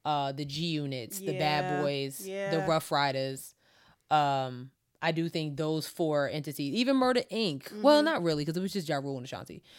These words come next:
Speaker 1: Um, but actually, no, because when Ja Rule dropped, now you got this dude singing, rapping.
Speaker 2: Right.
Speaker 1: You know what I'm saying? He was catering to both. He was on the R and B charts and the hip hop charts. He
Speaker 2: And
Speaker 1: was
Speaker 2: niggas was definitely making fun of him.
Speaker 1: Yeah, and he was nitty, he was
Speaker 2: <clears throat>
Speaker 1: real gritty, but then he was over here making ballads with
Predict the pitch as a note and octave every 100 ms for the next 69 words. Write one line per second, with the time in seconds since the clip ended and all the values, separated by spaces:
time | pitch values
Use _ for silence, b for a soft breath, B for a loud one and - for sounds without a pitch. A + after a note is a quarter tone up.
0 | B B E3 E3+ E3 D3+ C#3+ C3+ C#3+ _
1 | _ _ _ _ _ D#3+ F#3 F#3 - -
2 | F#3 G3+ G#3+ A3 F#3 D3+ D#3+ E3+ D3+ D#3
3 | D3+ D#3+ D#3+ G3+ C4+ D3+ C3+ C#3 F3+ -
4 | - _ _ _ D3 E3 F3+ F3+ E3+ D#3+
5 | F#3 F#3+ - B3+ A3 B2 B2+ C3+ A3 C4+
6 | C#3 F3+ F#3+ G3+ E3+ D#3 _ G#3+ A3+ A#3
7 | B3 A3 A3+ G#3 - F#3+ F3+ F#3+ F#3+ F3+
8 | G#3 D#3 E3 D#3+ E3 D#3+ E3 F3+ F3 G#3
9 | - C#3+ C3 C#3+ C#3 G#3 G#3 D3+ E3 C3+
10 | C3 E3 F#3+ G#3 G#3 G3 F#3 G3 F#3+ G#3
11 | G#3+ A3 - A#3 G#3 F#3 F3+ C#4 F#4 A3+
12 | G3+ A3+ C4+ B3+ G3 F#3+ A3 B3 F3+ F#3
13 | A3 - F3 G#3+ G#3 D3+ F3 C4+ G#3 F3+
14 | E3+ F#3 G#3 F#3+ G3 F#3 G3+ F#3+ F#3 F3+
15 | E3+ E3+ A#3+ F3+ E3+ D#3+ E3 E3